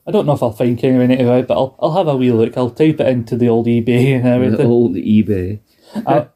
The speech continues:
Speaker 1: was th-, I was between this and I seen a magazine, a W F magazine. I thought, "You like, collect magazine." It was kind of from the month of this pay-per-view.
Speaker 2: That's
Speaker 1: So, so it's
Speaker 2: awesome.
Speaker 1: talking about the fallout, but I didn't get that. Uh,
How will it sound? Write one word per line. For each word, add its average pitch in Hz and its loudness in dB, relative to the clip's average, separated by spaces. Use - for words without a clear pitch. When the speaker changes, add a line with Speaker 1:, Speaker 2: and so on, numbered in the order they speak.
Speaker 1:
was 147 -6
th-, 180 -4
I - 2
was 139 -2
between 151 -2
this 147 0
and 135 0
I 160 2
seen 165 -2
a 139 0
magazine, 127 0
a 120 -4
W 127 0
F 110 -2
magazine. 123 0
I 127 2
thought, 127 0
"You 135 0
like, 143 -2
collect 151 0
magazine." 117 0
It 127 -6
was 120 -2
kind 147 0
of 135 -8
from 131 -2
the 120 0
month 123 -4
of 120 -2
this 117 -2
pay-per-view. 127 0
Speaker 2:
That's - -8
Speaker 1:
So, - 2
so 90 -4
it's 87 -10
Speaker 2:
awesome. 92 0
Speaker 1:
talking 123 -2
about 123 -2
the 120 -4
fallout, 123 -2
but 120 -2
I 123 0
didn't 127 0
get 120 0
that. 117 -2
Uh, 117 0